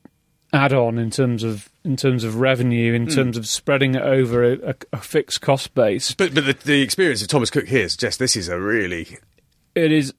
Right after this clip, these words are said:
Speaker 1: the
Speaker 2: difficult industry.
Speaker 1: Yeah, it is difficult because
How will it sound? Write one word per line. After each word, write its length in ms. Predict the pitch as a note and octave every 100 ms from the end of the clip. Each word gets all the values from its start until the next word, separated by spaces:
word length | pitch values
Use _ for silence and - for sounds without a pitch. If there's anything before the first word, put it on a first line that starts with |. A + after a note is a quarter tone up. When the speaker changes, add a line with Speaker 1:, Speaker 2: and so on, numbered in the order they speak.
| -
Speaker 1:
the 160 | C3+
Speaker 2:
difficult 540 | D#3 B2+ C3+ - A#2 A2
industry. 360 | A2 F#2+ A#2+
Speaker 1:
Yeah, 200 | C#3 A2+ -
it 120 | C#3
is 160 | C3+ -
difficult 800 | F#3+ F#3 D#3 - C3 A#2 A2+ - _
because 640 | B2+ C3 - B2+ B2 A#2